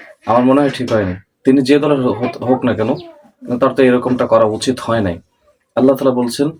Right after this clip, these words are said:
"ওই হক কল হক কয়বুতিলাল বাতিল।" যিনি হক, আমি আল্লাহ তাআলা সারা বিশ্বে, সারা বিশ্বের সামনে হক হিসেবে তুলে ধরবো। আর যিনি বাতিল, সারা বিশ্বে আমি বাতিল হিসেবে জাতির সামনে তুলে ধরবো। তো তিনি যে কাজটা করছে, তিনি তো বাতিল।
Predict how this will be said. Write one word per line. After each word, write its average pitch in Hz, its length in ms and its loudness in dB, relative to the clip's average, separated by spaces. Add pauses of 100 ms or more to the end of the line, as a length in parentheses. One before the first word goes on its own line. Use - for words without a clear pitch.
(500)
"ওই 139 140 4
হক 143 240 -2
কল 131 120 2
হক 151 280 -4
কয়বুতিলাল 117 560 2
বাতিল।" 92 440 -2 (460)
যিনি 123 220 4
হক, 131 400 2 (180)
আমি 110 200 -2
আল্লাহ 113 300 0
তাআলা 127 360 0 (300)
সারা - 280 0
বিশ্বে, 160 520 0 (600)
সারা 117 240 -2
বিশ্বের 127 300 -2
সামনে 123 280 0
হক 127 300 2
হিসেবে 123 240 -4
তুলে 104 220 -2
ধরবো। 90 320 -4 (480)
আর 107 80 -2
যিনি 110 240 -2
বাতিল, 113 420 2 (360)
সারা 113 220 2
বিশ্বে 131 280 0
আমি 113 140 -2
বাতিল 113 280 2
হিসেবে 147 400 2
জাতির 123 300 2
সামনে 117 300 -2
তুলে 98 220 -2
ধরবো। 90 320 -6 (340)
তো 107 100 -4
তিনি 123 220 2
যে 120 120 -2
কাজটা 113 320 -4
করছে, 113 260 -2
তিনি 117 160 -6
তো 117 80 -4
বাতিল। 104 400 -2